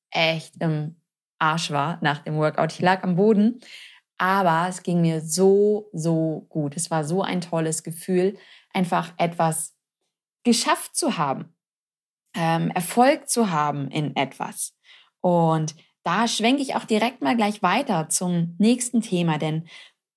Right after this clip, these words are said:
durch diesen Erfolg, den du dann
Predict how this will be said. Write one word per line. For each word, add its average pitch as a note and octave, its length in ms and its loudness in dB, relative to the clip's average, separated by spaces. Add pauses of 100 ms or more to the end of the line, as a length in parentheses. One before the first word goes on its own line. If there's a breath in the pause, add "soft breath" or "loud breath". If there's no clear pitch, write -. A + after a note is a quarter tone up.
(320)
durch G#3 440 4
diesen C4 540 4
Erfolg, B3 800 0
den F3 240 0
du D#3+ 160 0
dann D3 440 -4